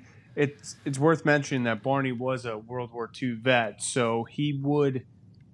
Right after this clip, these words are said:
notice or know if it was a plane or a helicopter or anything like that that was following them, or not even following them, but, like, up in the sky that night.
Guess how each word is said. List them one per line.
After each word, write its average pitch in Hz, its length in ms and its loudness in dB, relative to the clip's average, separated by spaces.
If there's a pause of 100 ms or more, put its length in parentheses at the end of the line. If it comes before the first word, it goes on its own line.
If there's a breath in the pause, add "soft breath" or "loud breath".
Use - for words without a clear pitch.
(280)
notice 139 680 0
or 117 100 -4
know 120 600 0
if 117 220 -6
it 123 40 2
was 117 220 0
a 107 60 -6
plane 123 800 -2
or 104 180 -8
a 104 40 -6
helicopter 117 800 0
or - 20 0
anything 120 320 0
like 107 180 -4
that 113 320 0
that 113 140 -2
was 104 180 -6
following 120 520 0
them, 117 260 0
or 107 260 -4 (300 loud breath)
not 190 100 4
even 151 160 4
following 139 380 4
them, 110 160 -2
but, 117 140 0
like, 117 160 0
up 135 160 0
in 123 60 -4
the 110 80 -6
sky 135 340 0
that 104 200 -8
night. 101 300 -12